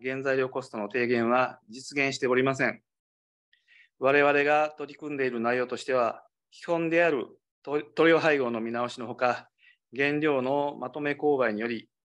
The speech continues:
輸送コストの低減やボリュームディスカウントを生むことで原材料コストの低減を獲得しております。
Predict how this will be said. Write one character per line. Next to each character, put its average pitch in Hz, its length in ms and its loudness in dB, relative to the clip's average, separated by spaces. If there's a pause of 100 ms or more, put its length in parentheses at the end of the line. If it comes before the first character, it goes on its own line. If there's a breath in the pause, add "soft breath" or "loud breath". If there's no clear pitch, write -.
(160)
輸 127 100 -6
送 147 280 2
コ 143 120 2
ス 135 120 -8
ト 131 80 -2
の 104 120 0
低 131 240 2
減 123 160 0
や 110 300 0 (340)
ボ 123 100 -4
リ 143 80 -4
ュ 147 80 0
ー - 20 0
ム 143 120 -2
デ 143 80 -6
ィ 135 40 -8
ス 135 100 -16
カ 143 120 -4
ウ 135 60 -4
ン 131 80 -8
ト 123 80 -10
を 113 140 0
生 117 80 -4
む 113 60 -8
こ - 120 -14
と 123 100 -8
で 131 320 -2
原 127 200 -4
材 127 160 -2
料 127 80 -4
コ 123 140 -8
ス - 80 -20
ト 117 80 -8
の 107 100 -4
低 143 180 2
減 135 300 0
を - 300 -2
獲 - 260 -10
得 143 400 -4
し - 100 -8
て 131 300 0
お 101 80 -8
り 110 80 -6
ま 113 100 0
す。 - 220 -12